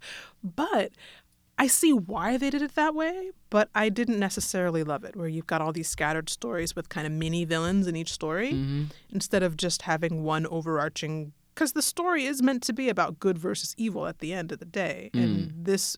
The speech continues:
Speaker 1: fragmented it too much for it to be effective.
Speaker 2: No, you're totally right. It's, you know, we were really big on Watchmen,
Speaker 1: Mm-hmm.
Speaker 2: and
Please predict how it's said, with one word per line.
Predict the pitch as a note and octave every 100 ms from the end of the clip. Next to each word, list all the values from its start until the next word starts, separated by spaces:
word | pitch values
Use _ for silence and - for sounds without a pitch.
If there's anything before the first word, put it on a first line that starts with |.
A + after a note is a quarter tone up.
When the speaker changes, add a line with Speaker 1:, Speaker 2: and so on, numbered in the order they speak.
| -
Speaker 1:
fragmented | - G#3 F#3+ F3 D#3+
it | D#3
too | -
much | E3 D3+
for | -
it | D#3
to | E3
be | D#3
effective. | C#3+ D3 - - - -
Speaker 2:
No, | A2
you're | G#2 G2
totally | C3 F#2
right. | F#2 E2+
It's, | - A2+ - - - - -
you | - A#2+
know, | A2 G2 - _ _ _ _ _ _ _ _
we | A#2 B2+
were | A2
really | A2
big | G2+ F#2+
on | F2
Watchmen, | F2+ E2 - D#2 G2 - -
Speaker 1:
Mm-hmm. | G2 F2+
Speaker 2:
and | F#2 F#2+